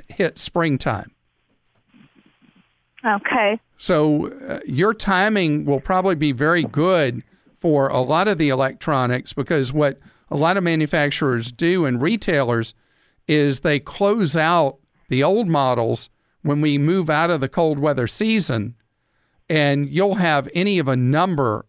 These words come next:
Speaker 1: of very good deals that'll come along. And what I'd like for you to do is go on your computer, print out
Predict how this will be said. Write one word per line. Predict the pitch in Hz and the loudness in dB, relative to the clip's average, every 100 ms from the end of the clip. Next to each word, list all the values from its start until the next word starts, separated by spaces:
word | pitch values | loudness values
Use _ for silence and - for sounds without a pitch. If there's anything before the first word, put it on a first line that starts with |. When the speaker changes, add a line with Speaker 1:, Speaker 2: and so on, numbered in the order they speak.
| _ | _
Speaker 1:
of | - 147 | -2 -2
very | 123 151 139 | 0 0 0
good | 123 127 | -2 -4
deals | 117 135 123 113 | 0 0 0 -2
that'll | 127 110 | -2 -4
come | - 131 | -2 -2
along. | 104 113 98 - 127 | -2 -2 -4 -4 -4
And | 127 | 0
what | 139 156 | 2 2
I'd | 143 | 0
like | 135 175 269 | 0 -2 -2
for | - | -2
you | 202 160 | 0 0
to | 139 | 0
do | 127 185 208 131 - _ _ _ _ _ _ - | 0 0 2 0 -2 _ _ _ _ _ _ -4
is | 170 160 151 143 - | 0 2 2 0 -2
go | - - 180 180 | -8 -4 0 0
on | 240 | 2
your | 220 190 | 0 0
computer, | 196 143 196 156 139 | -4 -2 0 0 -2
print | - - 247 - | -6 -2 -2 -2
out | 165 175 165 131 | -2 2 2 0